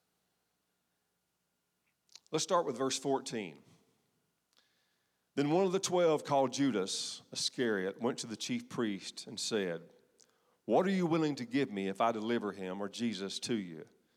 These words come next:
And they counted out to him thirty pieces of silver. And from that time, Judas sought the opportunity to betray Jesus.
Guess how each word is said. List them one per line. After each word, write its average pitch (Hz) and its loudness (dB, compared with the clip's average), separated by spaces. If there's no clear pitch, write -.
And 123 -2
they 139 2
counted 196 2
out 160 4
to 131 -2
him 127 0
thirty 196 2
pieces 139 -4
of 123 -4
silver. 87 -2
And 120 -2
from 127 -2
that 175 4
time, 120 0
Judas 104 -2
sought 104 0
the - -6
opportunity 107 -2
to - -18
betray 92 -6
Jesus. 90 -12